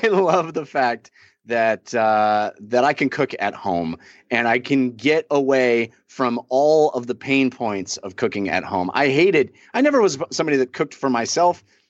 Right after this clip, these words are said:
I never was somebody that would cook for my family because I hated trying to figure out what to cook. I hated,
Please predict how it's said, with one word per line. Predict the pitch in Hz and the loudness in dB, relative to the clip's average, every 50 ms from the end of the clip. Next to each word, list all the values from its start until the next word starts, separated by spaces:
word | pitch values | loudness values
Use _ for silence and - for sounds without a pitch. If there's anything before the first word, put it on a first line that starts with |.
| _ _ | _ _
I | 135 139 | -2 -2
never | 156 165 | 0 0
was | 165 151 139 - | -2 -2 -2 -4
somebody | 165 160 156 151 | -4 -2 0 0
that | 151 143 | 0 0
would | 147 151 135 | 0 -2 -2
cook | - - 180 - | -2 -2 -4 -2
for | - - 156 | -2 -2 0
my | 151 151 139 | 0 0 0
family | - 160 175 214 226 208 170 156 156 170 170 - _ - _ _ _ | 0 0 0 2 2 2 2 2 0 -2 -4 -8 _ -20 _ _ _
because | 165 143 - 185 175 165 | -4 -2 0 0 2 2
I | - 160 156 | 4 2 4
hated | 156 185 202 202 196 190 190 160 139 _ | 4 4 4 4 4 2 2 0 -6 _
trying | - 185 175 | -6 -4 -4
to | 151 - | -4 -4
figure | - 196 196 208 | -4 -2 -2 -2
out | 190 | -2
what | 190 185 - | -2 -4 -4
to | - | -2
cook. | - 190 175 - - _ _ _ _ | 0 0 0 0 -4 _ _ _ _
I | 117 | -6
hated, | 113 135 147 147 151 151 139 113 | -2 -2 0 2 0 0 -2 -6